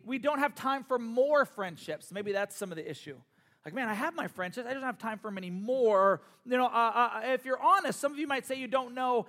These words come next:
how to be in relationship. In fact, a lot of the relationships that you've had, they seem to all fall away or fade away. And there's only, only so many times that you can point to those people and say, "Hmm,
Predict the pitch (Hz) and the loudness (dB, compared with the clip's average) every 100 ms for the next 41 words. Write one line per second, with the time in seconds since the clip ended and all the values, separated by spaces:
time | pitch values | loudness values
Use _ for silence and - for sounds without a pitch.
0 | - - 302 359 381 - 254 233 190 175 | -8 -8 2 2 2 -2 -6 -6 -4 -2
1 | 156 - 131 127 - _ _ _ _ _ | -4 -6 -16 -16 -18 _ _ _ _ _
2 | _ _ 247 214 247 254 233 247 240 247 | _ _ 0 2 2 2 2 2 0 -2
3 | 208 202 185 147 269 311 214 202 320 320 | -6 -6 -8 -2 4 6 8 6 2 -4
4 | _ _ _ _ - 226 175 330 339 302 | _ _ _ _ -2 -2 -2 -4 -2 0
5 | - 285 311 320 - 294 294 294 285 294 | 2 4 4 4 2 2 4 4 4 4
6 | 294 269 - 277 277 262 269 254 175 147 | 4 2 0 -4 -2 -2 0 -2 -2 -4
7 | 127 _ _ _ _ _ _ 196 220 262 | -12 _ _ _ _ _ _ -6 -2 0
8 | 262 233 226 247 233 - 254 269 - 233 | 0 -2 -4 -6 -6 -6 -6 -8 -8 -8
9 | 240 214 170 185 196 180 - 220 214 - | -6 -6 -8 -12 -10 -10 -10 -12 -12 -12
10 | 185 185 180 - - 185 - 147 139 131 | -6 -6 -6 -10 -16 -16 -10 -10 -10 -12
11 | _ _ _ 160 156 180 165 151 143 240 | _ _ _ -14 -8 -4 -2 -4 -6 -12
12 | 226 180 | -12 -12